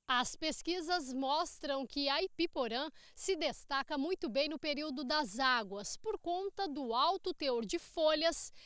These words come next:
e do alto teor nutritivo. Pela Ipiporã apresentar valor nutritivo elevado, a expectativa dos pesquisadores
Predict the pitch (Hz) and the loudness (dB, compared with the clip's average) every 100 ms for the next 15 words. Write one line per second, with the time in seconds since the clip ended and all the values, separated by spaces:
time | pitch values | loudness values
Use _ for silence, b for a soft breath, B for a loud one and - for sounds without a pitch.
0 | B 427 359 320 294 330 339 294 269 277 | B -6 0 2 2 0 -4 0 0 0
1 | 294 302 302 - 214 165 160 160 _ _ | -2 -4 -2 -2 -4 -10 -16 -20 _ _
2 | _ _ _ _ _ 294 381 339 254 247 | _ _ _ _ _ 0 2 0 -2 -4
3 | 339 339 262 240 311 - 262 247 220 - | -6 -2 -2 -2 -4 -4 -6 -4 -8 -4
4 | 254 220 254 233 254 240 247 233 240 - | -4 0 -2 0 -2 -2 -6 -6 -8 -6
5 | 262 226 220 180 147 240 214 180 B B | -4 -4 -6 -6 -2 -2 -2 -6 B B
6 | B 226 247 - 294 - 277 - 294 269 | B -6 -6 -6 -10 -6 -6 -4 -6 -4
7 | 277 254 - - 247 - 233 196 180 214 | -6 -6 -8 -6 -6 -6 -8 -8 -8 -6
8 | 247 196 196 | -6 -8 -12